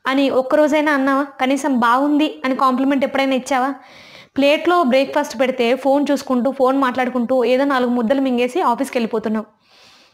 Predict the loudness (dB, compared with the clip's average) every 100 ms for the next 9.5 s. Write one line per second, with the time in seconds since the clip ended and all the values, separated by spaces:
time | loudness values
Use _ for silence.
0 | _ -4 0 2 4 4 2 2 0 2
1 | 0 0 -2 0 2 0 -4 -8 -20 -8
2 | -4 0 0 2 -2 0 0 2 2 2
3 | 0 0 0 -4 -8 _ _ _ _ _
4 | _ _ -4 0 0 0 -2 -2 -4 0
5 | 2 2 2 2 0 -2 -4 -4 -4 -4
6 | -2 -2 -2 -2 -2 0 0 0 0 -2
7 | -4 -6 -8 -14 -20 -18 -6 -2 0 0
8 | 0 2 2 2 0 0 0 2 0 0
9 | -4 -2 -2 -2